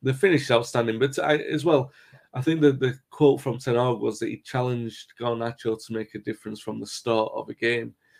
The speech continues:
So it tells you something about an eighteen-year-old lad who, who, by the way, made a few mistakes, took a few gambles that didn't come off, but in the last minute of a cup tie, has the coolness and the technical perfection to just control a ball like that and finish it in the way that he did.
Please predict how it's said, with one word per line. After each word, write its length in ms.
So 120
it 100
tells 240
you 60
something 440
about 260
an 80
eighteen-year-old 680
lad 200
who, 260
who, 220
by 160
the 80
way, 300
made 240
a 40
few 240
mistakes, 680
took 260
a 20
few 220
gambles 420
that 140
didn't 200
come 180
off, 300
but 120
in 180
the 100
last 360
minute 400
of 120
a 60
cup 320
tie, 340
has 240
the 140
coolness 640
and 120
the 60
technical 540
perfection 640
to 140
just 220
control 480
a 60
ball 240
like 180
that 120
and 260
finish 340
it 200
in 80
the 80
way 140
that 120
he 120
did. 280